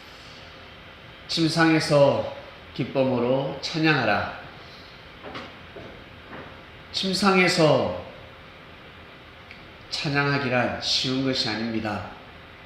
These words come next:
은혜를 입지 않으면 찬양할 수 없습니다.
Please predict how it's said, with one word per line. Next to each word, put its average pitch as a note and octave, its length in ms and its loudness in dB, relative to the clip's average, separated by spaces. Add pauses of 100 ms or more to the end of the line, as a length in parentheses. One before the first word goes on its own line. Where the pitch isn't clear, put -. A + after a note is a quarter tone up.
(2000)
은혜를 C#3+ 360 6
입지 C3+ 240 -2
않으면 A#2 640 0 (1900)
찬양할 A#2 420 -2
수 G#2+ 140 -6
없습니다. F#2+ 460 -6